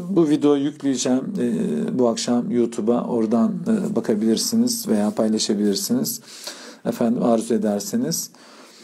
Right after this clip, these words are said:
Arkadaşlar, e, burada bitirelim. Hepinize Allah'a emanet ediyorum. Allah oruçlarınızı kabul etsin. Ramazan ayınız mübarek olsun. Kur'an'la hemhal olmaya, Kur'an'la direniş hattı, hatları örmeye devam edelim.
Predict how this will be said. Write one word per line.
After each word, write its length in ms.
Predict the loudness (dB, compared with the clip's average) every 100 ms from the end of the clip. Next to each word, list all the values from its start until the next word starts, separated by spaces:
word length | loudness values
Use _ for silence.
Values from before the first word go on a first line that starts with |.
| -20 0
Arkadaşlar, 600 | 2 4 2 0 -2 -6
e, 800 | -6 -8 -4 -4 -4 -4 -4 0
burada 260 | 2 2 0
bitirelim. 420 | 2 4 4 0
Hepinize 340 | -6 -4 -2
Allah'a 260 | 2 2 2
emanet 300 | 2 0 -2
ediyorum. 380 | 0 0 0 -2
Allah 200 | 0 0
oruçlarınızı 760 | 2 0 2 2 2 0 0 2
kabul 240 | 2 2
etsin. 400 | 2 2 0 -2 -4 -12 -16 -18 -6 -2
Ramazan 420 | 0 0 0 -2 -4
ayınız 380 | -4 -2 -2 0
mübarek 420 | 4 4 2 2
olsun. 480 | 0 0 -4 -4 -8 -16 -20 -6
Kur'an'la 480 | 0 2 2 2 0
hemhal 360 | 0 2 2
olmaya, 560 | 4 2 2 2 2 -2 -10 -20 -20 -2
Kur'an'la 680 | 2 2 0 -2 -2 -2 0
direniş 460 | 2 0 -2 -4
hattı, 540 | -2 -2 -2 0 0 2
hatları 640 | -2 0 2 4 2 0 -12 -20 -20 -2
örmeye 460 | 2 2 2 -2 2
devam 360 | 2 4 0
edelim. 440 | -4 -4 -4 -4